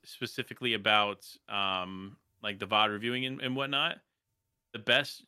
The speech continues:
chance these players have to vod review is after day one. You watch all the vod from day one, um, whether you're competing in it or not,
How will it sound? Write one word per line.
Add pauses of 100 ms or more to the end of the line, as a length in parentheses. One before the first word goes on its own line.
chance
these
players
have
to
vod
review
is
after
day
one. (1000)
You
watch (100)
all
the
vod
from
day
one, (1000)
um,
whether
you're
competing
in
it
or
not,